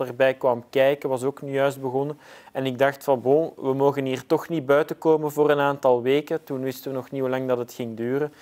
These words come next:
Eh, ik ga er gewoon aan beginnen. En, eh, het boek is er eigenlijk op een paar maanden tijd gekomen. Eh, maar het plan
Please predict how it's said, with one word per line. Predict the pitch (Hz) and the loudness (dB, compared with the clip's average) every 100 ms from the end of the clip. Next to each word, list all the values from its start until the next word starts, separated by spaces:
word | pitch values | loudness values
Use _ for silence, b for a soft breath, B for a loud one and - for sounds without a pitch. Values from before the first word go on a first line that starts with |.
| B B B | B B B
Eh, | - 123 | -2 0
ik | - - | -2 0
ga | 147 139 | 2 2
er | 127 | -2
gewoon | 120 120 135 139 | -2 2 2 2
aan | 139 | 0
beginnen. | 123 117 127 139 - b b b b _ | -4 -6 -4 -4 -6 b b b b _
En, | 120 120 123 120 | -2 0 -2 -4
eh, | 117 113 117 117 | -2 0 2 0
het | 120 113 | -4 -8
boek | 131 127 | -10 -8
is | 151 - | -4 0
er | 143 | 2
eigenlijk | 147 147 151 | 2 2 2
op | 151 147 | 0 -2
een | 131 | 2
paar | 143 143 143 | 2 2 0
maanden | 143 139 131 | 0 0 0
tijd | 143 139 139 | 4 4 2
gekomen. | 135 - 143 156 175 170 b b b _ | -10 2 4 4 0 -10 b b b _
Eh, | 120 117 117 117 - | -4 0 0 0 0
maar | 127 120 | 0 0
het | - - | -6 0
plan | 135 143 143 131 | 0 0 -4 -10